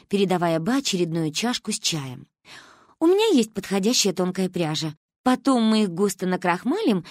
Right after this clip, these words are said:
и придадим нужную нам форму». «Не хотим мы вязаные крючком панамы!» взвыли мы. «Во-первых, ждать долго, пока ты их свяжешь, пройдёт целая вечность. А во-вторых,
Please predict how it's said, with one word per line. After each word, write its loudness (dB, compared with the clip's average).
и 4
придадим 2
нужную 2
нам 0
форму». -6
«Не 0
хотим 0
мы 4
вязаные 4
крючком 2
панамы!» 4
взвыли -2
мы. -4
«Во-первых, 4
ждать 2
долго, 2
пока 4
ты 0
их -4
свяжешь, 0
пройдёт 4
целая 6
вечность. 2
А 6
во-вторых, 4